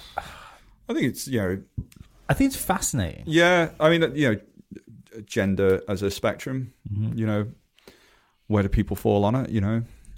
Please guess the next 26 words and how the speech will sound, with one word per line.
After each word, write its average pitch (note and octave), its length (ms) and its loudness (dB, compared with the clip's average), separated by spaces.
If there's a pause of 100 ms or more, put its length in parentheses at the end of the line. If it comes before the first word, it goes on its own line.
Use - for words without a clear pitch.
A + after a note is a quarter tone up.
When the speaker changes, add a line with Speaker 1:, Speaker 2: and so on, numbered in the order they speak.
Speaker 2:
I B2+ 80 4
don't B2+ 120 4
think A#2 120 2
Speaker 1:
But G#2 40 2
Speaker 2:
gender G#2 220 0
is G2 100 2
a G2+ 60 -6
spectrum. - 500 -10 (420)
Speaker 1:
No? A#2 220 0 (200)
Speaker 2:
No, F#2+ 160 -4
I - 100 -6
think, F#2+ 240 -4
I G2+ 120 2
think A2 240 -2 (280)
I'm G2+ 400 2 (380)
fully G#2+ 360 -2
behind F#2+ 380 -2
biology F#2 480 -2
in F2 80 -4
this E2 240 -8
respect. - 540 -10
The - 80 -10
fact, - 300 -8
you G#2 120 -2
know, F2 100 -2
it's, - 260 -10